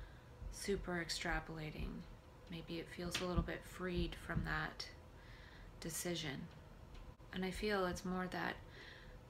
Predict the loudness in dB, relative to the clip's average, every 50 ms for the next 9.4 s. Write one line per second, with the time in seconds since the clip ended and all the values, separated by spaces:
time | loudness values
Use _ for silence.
0 | -14 -14 -2 0 0 0 0 -2 2 4 4 4 6 4 4 4 4 4 4 4
1 | 4 4 2 0 0 2 2 0 0 0 -2 0 2 2 2 4 4 4 4 4
2 | 4 2 2 2 0 0 0 0 0 0 2 2 2 2 4 4 6 6 6 6
3 | 6 4 0 -4 -8 -10 -10 -10 -10 -10 -10 -8 -6 -4 -4 4 6 6 8 8
4 | 6 4 4 2 2 0 -2 -2 -2 -2 0 0 2 4 4 4 2 2 0 2
5 | 2 4 2 2 0 -8 -12 -14 -14 -14 -14 -6 -4 -4 -2 0 0 2 4 4
6 | 4 4 4 2 0 2 0 0 0 0 0 0 2 2 4 2 2 2 0 -2
7 | 0 0 -2 -2 -2 -2 -2 0 0 0 0 0 0 0 -2 -4 -4 -2 -2 0
8 | 2 4 4 4 4 4 0 -2 -6 -8 -10 -12 -12 -12 -12 -12 -12 -12 -12 -12
9 | -12 -10 -4 0 0 0 0